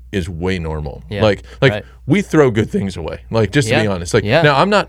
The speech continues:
Speaker 1: I'm not in a space of going, "You know what? We gotta live in poverty and we gotta just be poor, pitiful, whatever."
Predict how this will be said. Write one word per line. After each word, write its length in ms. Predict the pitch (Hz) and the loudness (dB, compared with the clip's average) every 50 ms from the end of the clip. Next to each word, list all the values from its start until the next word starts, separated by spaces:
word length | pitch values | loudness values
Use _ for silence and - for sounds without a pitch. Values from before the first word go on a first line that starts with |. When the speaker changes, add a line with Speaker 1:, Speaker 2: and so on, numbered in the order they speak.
| - - | -2 0
Speaker 1:
I'm 140 | 135 180 | 0 2
not 160 | 196 202 185 165 | 4 2 2 2
in 100 | 151 143 | 2 0
a 60 | 131 | -2
space 320 | - - 135 120 117 - 120 | 0 0 0 0 0 0 -2
of 80 | 107 | -2
going, 240 | 95 110 107 104 98 | 0 0 0 0 0
"You 60 | 98 | 0
know 140 | 101 101 104 | 0 0 2
what? 140 | 101 101 92 | 2 0 0
We 80 | 92 90 | 0 -2
gotta 180 | 95 92 90 | -2 -2 -2
live 300 | 87 90 92 95 98 90 | -2 -2 -2 -2 -2 -2
in 100 | 101 90 | -4 -6
poverty 580 | 85 98 98 95 98 90 98 92 87 87 87 87 | -4 -2 -2 -2 -2 -2 -4 -4 -4 -4 -4 -4
and 100 | 87 82 | -6 -6
we 80 | 82 80 | -6 -6
gotta 180 | 85 87 85 80 | -4 -4 -4 -4
just 180 | 85 90 85 | -6 -8 -8
be 120 | 85 87 82 | -10 -10 -8
poor, 260 | - 92 90 87 85 | -6 -4 -4 -4 -4
pitiful, 480 | - 90 85 87 - 95 90 85 85 | -4 -4 -4 -4 -4 -4 -4 -4 -4
whatever." 480 | 82 87 85 82 82 87 98 107 123 | -2 -2 -2 -2 -2 0 0 0 -2